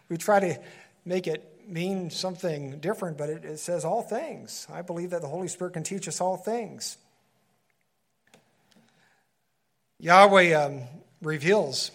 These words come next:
his truth through his Spirit. When we were on national T V many years ago, and I had a guy call me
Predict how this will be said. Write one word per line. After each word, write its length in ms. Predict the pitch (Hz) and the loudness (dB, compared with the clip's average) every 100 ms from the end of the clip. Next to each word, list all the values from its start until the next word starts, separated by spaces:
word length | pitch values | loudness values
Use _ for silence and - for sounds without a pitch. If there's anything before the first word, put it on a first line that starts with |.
| - | -6
his 240 | 160 151 | -4 -4
truth 340 | - 196 135 | -2 -2 -2
through 120 | 151 135 | -6 -6
his 140 | 135 | -6
Spirit. 400 | - 156 131 - - - _ - | -6 -6 -6 -10 -20 -20 _ 2
When 160 | 196 | 4
we 80 | 220 | 6
were 100 | 220 | 6
on 80 | 190 | 6
national 400 | 202 208 190 165 | 6 4 2 -4
T 240 | - 214 | -4 -4
V 160 | 190 190 | -2 -4
many 200 | 175 165 | -4 -4
years 280 | 170 185 165 | -2 -2 -4
ago, 320 | 143 143 143 | -4 -4 -4
and 140 | 135 120 - _ _ | -6 -14 -20 _ _
I 60 | 156 | -6
had 120 | 165 | -6
a 40 | |
guy 200 | 139 151 | -4 -4
call 300 | 156 - 160 | -4 -8 -8
me 240 | 160 143 | -8 -8